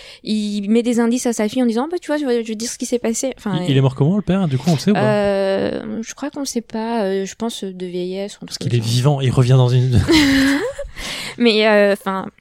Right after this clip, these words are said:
Speaker 1: je, je comprends, en fait, je comprends pas qu'une équipe, euh, parce qu'ils sont dans un studio quand même plusieurs, euh, ait pu valider ce scénario. Euh, à quel moment ?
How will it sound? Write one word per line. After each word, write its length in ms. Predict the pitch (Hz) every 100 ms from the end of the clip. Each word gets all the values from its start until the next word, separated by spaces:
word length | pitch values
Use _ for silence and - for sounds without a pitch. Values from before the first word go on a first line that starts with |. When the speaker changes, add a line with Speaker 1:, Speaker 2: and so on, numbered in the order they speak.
| - - _ _ _ -
Speaker 1:
je, 280 | 196 233 220
je 220 | 208 208
comprends, 300 | - 269 -
en 80 | 214
fait, 100 | 359
je 100 | 262
comprends 220 | 226 208
pas 100 | 254
qu'une 200 | 254 214
équipe, 360 | 208 - 277 247 -
euh, 100 | 202
parce 140 | -
qu'ils 220 | - 185 170
sont 120 | -
dans 240 | - 185 175
un 40 |
studio 260 | - 190 185
quand 120 | 175
même 180 | 160 160
plusieurs, 520 | 175 175 233 330 _ _ _ _ -
euh, 320 | 190 190 - - -
ait 100 | 220
pu 140 | 214 226
valider 320 | 233 233 240
ce 100 | 240
scénario. 380 | 220 196 190 208 _ _ _ _ _ 196
Euh, 320 | 190 185 185
à 20 |
quel 140 | - 202
moment ? 260 | 190 185